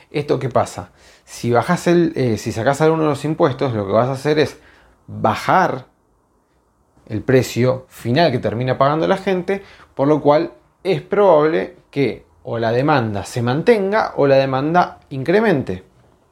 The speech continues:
A menos que ponga alguna traba más, ¿no? Qué sé yo, que te llames Gonzalo o que te llames, este, Fabián, Julieta y, y Mónica, y bueno, todos esos no van a poder comprar dólares, ¿no? <laughs> Pero sacando alguna medida ridícula más de ese estilo, eh,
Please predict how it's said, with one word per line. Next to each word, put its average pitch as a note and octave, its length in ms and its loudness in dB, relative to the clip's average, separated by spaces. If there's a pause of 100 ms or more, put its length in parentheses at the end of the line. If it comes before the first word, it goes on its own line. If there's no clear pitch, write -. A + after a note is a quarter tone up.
A A2+ 120 0
menos B2 180 -4
que B2 80 -2
ponga C3 200 2
alguna B2 240 2
traba B2+ 220 6
más, C#3+ 220 2
¿no? C3 160 -4
Qué A#2 100 -4
sé A2 80 -4
yo, F#2+ 220 -8
que F#2 80 -6
te G#2 80 -8
llames A#2 240 -6
Gonzalo C#3 800 4
o A2 40 0
que A2 60 2
te G#2 100 -4
llames, A2+ 420 -4
este, G#2 340 -10
Fabián, C3+ 640 0 (380)
Julieta B2 680 2
y, A2 680 -2
y G#2+ 40 -8
Mónica, D#3 460 0
y C#3 40 6
bueno, G2+ 280 2
todos A#2+ 280 -2
esos C3 200 -4
no A2 100 0
van A2 80 0
a G#2+ 80 -4
poder G#2+ 140 -2
comprar G#2+ 280 2
dólares, F#2 240 0
¿no? C#3 120 0
<laughs> C#3 80 -6
Pero - 200 2 (320)
sacando E3+ 420 0
alguna F3 240 2
medida D#3 320 0
ridícula C#3+ 460 2
más C#3 220 0
de B2+ 80 2
ese B2+ 160 -10
estilo, C3 520 0 (1300)
eh, A#2 500 2